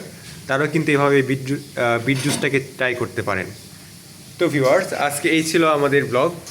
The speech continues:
অবশ্যই কমেন্ট করে জানাবেন যে সকালের ব্রেকফাস্টটি কেমন হলো। এবং দেখতে পাচ্ছেন সেই সাথে আমাদের যে বিড়ালটা আছে সেও কিন্তু এসে ওয়েট করছে কখন সেও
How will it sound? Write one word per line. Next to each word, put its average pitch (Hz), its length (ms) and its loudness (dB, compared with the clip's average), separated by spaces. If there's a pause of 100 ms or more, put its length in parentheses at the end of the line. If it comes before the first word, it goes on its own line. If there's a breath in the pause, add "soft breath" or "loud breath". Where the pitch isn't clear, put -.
(260 loud breath)
অবশ্যই 147 280 4
কমেন্ট 156 300 2
করে 160 140 2
জানাবেন 135 380 2
যে 160 80 2
সকালের 151 340 0
ব্রেকফাস্টটি 139 520 0
কেমন 135 260 2
হলো। 139 340 2 (600 loud breath)
এবং 139 200 2
দেখতে 151 220 2
পাচ্ছেন 156 300 0
সেই 165 160 0
সাথে 156 240 2
আমাদের 143 440 4 (440 loud breath)
যে 131 160 4
বিড়ালটা 147 440 2
আছে 139 220 -2
সেও 156 200 2
কিন্তু 151 320 0
এসে 143 360 4 (100)
ওয়েট 147 260 4
করছে 139 340 0
কখন 143 300 2
সেও 147 340 2